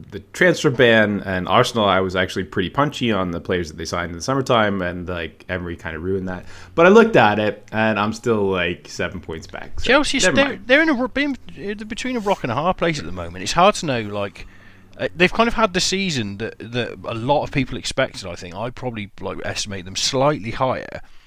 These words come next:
Speaker 2: And it feels like they've kind of drifted a bit in mid-season. Obviously, last night's Champions League crushing at the hands of, uh, Bayern, who we're gonna talk about in a minute. Um,
Speaker 1: All I wanna say is it was nice for that crushing not to be Arsenal, <laughs> 'cause it feels like that happened for so many years.
Speaker 2: Yes.
Speaker 1: Like, no, no,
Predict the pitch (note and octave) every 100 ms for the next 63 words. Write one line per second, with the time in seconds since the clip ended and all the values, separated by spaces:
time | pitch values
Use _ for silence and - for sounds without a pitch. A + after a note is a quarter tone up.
0 | - - A#2+ B2 D#3+ F3+ D#3+ G#2+ A2 A#2+
1 | G#2 - C3+ - C#3 A2+ E2 C2 F#2 F2
2 | F2 - F#2+ G2 B2 A#2+ A#2 G#2 G#2+ A2
3 | G2 F#2+ - G2+ G2+ F#2+ F#2 F2+ - -
4 | - - G2 - - F2 F2 - G2 F#2
5 | F2+ F2+ A2 - - - - - A2+ F#2+
6 | F2+ E2+ G2 G2 D#2+ F#2 F2+ F2+ F2+ F#2+
7 | F#2 - B1 F2 F#2 C#2 - F#2+ F#2+ G2
8 | - - - - F#3 G#3 F#3 - D#3+ C3+
9 | B2 A2+ A2 G#2+ A2 - - A2 G2 F#2
10 | - G2+ - G2+ F#2 F2 E2+ - F#2 F2+
11 | F2 D#2+ - E2 - C2 - _ _ _
12 | - F#3+ A#2+ F#3 C3 - F3 C#3 D3 A#2+
13 | A#2+ A#2 A#2 A2 A2 G2+ G#2+ G#2 F#2+ F#2
14 | D3 D#3+ E3+ C#3 D3+ F#2+ - -